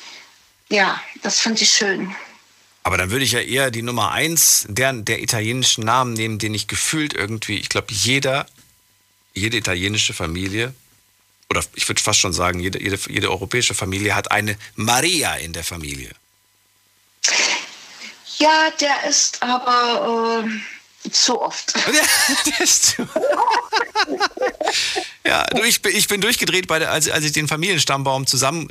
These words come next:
Speaker 2: äh, gesucht habe. Die, all die, ich hab gedacht, „Oh Gott, noch eine Maria in der Familie. Oh, ich kann die gar nicht mehr auseinanderhalten.“ Ich hab die nur am Geburtsjahr auseinanderhalten können. Das ist Maria aus dem Jahr, das ist Maria aus dem Jahr.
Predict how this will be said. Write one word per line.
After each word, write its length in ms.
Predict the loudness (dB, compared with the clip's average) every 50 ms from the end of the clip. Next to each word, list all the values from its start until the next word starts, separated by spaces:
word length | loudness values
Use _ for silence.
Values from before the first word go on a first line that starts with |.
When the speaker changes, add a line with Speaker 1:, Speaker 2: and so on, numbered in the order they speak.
| -10
Speaker 2:
äh, 440 | -12 -12 -10 -12 -14 -14 -12 -10 -6
gesucht 480 | -2 0 0 2 0 0 -2 -2 2 2
habe. 280 | 4 4 4 2 0
Die, 100 | 0 0
all 120 | 0 0 0
die, 160 | 0 -2 -4 -6 -10 -12 -12 -12 -12 -6
ich 120 | -2 -2
hab 120 | -2 0 0
gedacht, 240 | 0 0 0 -2 -2
„Oh 160 | -4 -6 -6 -6
Gott, 240 | -4 -4 -2 -2 0
noch 220 | 0 0 0 0 -2
eine 100 | -2 0
Maria 480 | 0 0 0 0 -2 -2 -2 -2 -2
in 120 | -2 0 -2
der 100 | -2 0
Familie. 500 | 0 -2 -2 -2 -2 -4 -4 -4 -4 -2
Oh, 380 | -2 0 0 0 -2 -2 -4 -6
ich 220 | -6 -8 -6 -2
kann 160 | -2 0 0
die 80 | 0 0
gar 120 | 0 0
nicht 140 | 0 0 0
mehr 160 | 2 2 2
auseinanderhalten.“ 840 | 2 2 0 0 -2 -2 -2 0 0 0 2 2 0 -2 -2 -2 -2
Ich 80 | -4
hab 80 | -2 -2
die 100 | -2 -2
nur 140 | 0 0 0
am 140 | 0 0
Geburtsjahr 560 | -2 -4 -4 -2 0 0 2 2 2 2 2 0
auseinanderhalten 800 | 0 -2 0 0 0 0 2 0 2 2 0 -2 -4 -6 -6 -2
können. 220 | -2 0 0 0
Das 120 | -2 -2
ist 160 | -2 -4 0 2
Maria 400 | 2 2 2 2 2 2 2 2
aus 240 | 0 0 -2 -2
dem 240 | -2 0 0 0 0
Jahr, 220 | 2 2 2 2 0
das 100 | 0 -4
ist 140 | -4 0
Maria 360 | 0 0 0 0 0 0 0 0
aus 200 | 0 -2 -2 -2
dem 220 | -2 -4 -4 -2
Jahr. 200 | -4 -4 -4 -6